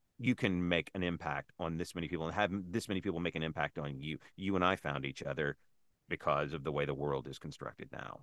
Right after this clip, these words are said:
You know, we never would have found it. And, and it's such an exciting time.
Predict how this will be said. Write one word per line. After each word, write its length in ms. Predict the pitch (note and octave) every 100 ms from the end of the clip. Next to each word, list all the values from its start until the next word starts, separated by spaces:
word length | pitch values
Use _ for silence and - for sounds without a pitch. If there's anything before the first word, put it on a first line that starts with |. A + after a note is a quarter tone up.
| -
You 100 | D2+
know, 100 | D#2
we 140 | E2
never 400 | E2+ E2+ D#2+ D#2
would 180 | D2 D2+
have 100 | D2+
found 240 | E2+ F2
it. 100 | D2+ C2
And, 160 | E2
and 200 | F2+ G2+
it's 240 | G2 - -
such 200 | C#3+ C#3+
an 60 |
exciting 420 | - - G2+ F2+
time. 380 | D#2+ E2 D#2+ D#2